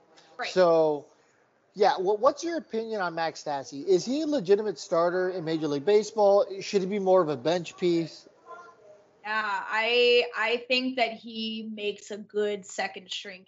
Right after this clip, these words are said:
Speaker 1: catcher. I mean, the thing with Stassi too is that, yeah, like, he isn't doing that well at the plate, but, like, that's kind of the norm at the catcher position, right? Like, you have somebody that's behind the plate catching. You're,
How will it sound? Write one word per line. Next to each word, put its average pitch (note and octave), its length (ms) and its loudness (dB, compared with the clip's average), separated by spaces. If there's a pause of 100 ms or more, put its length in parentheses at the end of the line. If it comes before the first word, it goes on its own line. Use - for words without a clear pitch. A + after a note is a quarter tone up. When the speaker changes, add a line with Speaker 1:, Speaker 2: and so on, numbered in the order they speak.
Speaker 1:
catcher. C4+ 600 0
I G#3 100 2
mean, G#3 440 -2 (880)
the D#4+ 100 6
thing G#4 280 2
with A4 180 4
Stassi B3+ 440 2
too A#3+ 320 4
is A#3 120 2
that, A3 320 2
yeah, A3+ 300 4
like, A3 240 0
he B3 180 0
isn't C4 240 0
doing A#3 240 -2
that G#3 240 0
well G#3 120 0
at G#3 80 -4
the G#3 60 -4
plate, G#3 320 0
but, G#3 100 0
like, A3 200 2
that's A#3+ 240 0
kind A#3 240 -2
of G3+ 160 -6
the G3 100 -2
norm F3+ 380 -6
at F#3+ 100 -8
the F#3+ 60 -10
catcher F#3+ 320 -10
position, F#3 480 -10
right? F#3 400 0
Like, F3 380 2
you G#3 180 -4
have G#3 260 4
somebody G3+ 320 0
that's G3 220 -2
behind F#3 260 -6
the E3+ 40 -6
plate F3 260 -8
catching. C#4+ 400 2
You're, A3+ 240 -2